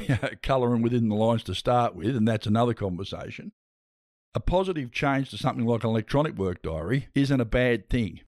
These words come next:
It affords you that level of, uh, protection from your unscrupulous freight forwarder, but it also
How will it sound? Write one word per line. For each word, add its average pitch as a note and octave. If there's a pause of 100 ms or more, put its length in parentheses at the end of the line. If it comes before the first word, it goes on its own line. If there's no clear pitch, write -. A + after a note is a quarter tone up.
(320)
It A2
affords C3
you A#2+
that A2+
level A#2+
of, G2+
uh, G#2+
protection -
from A2+
your A2
unscrupulous A#2
freight C#3+
forwarder, D#3 (600)
but B2+
it B2+
also D3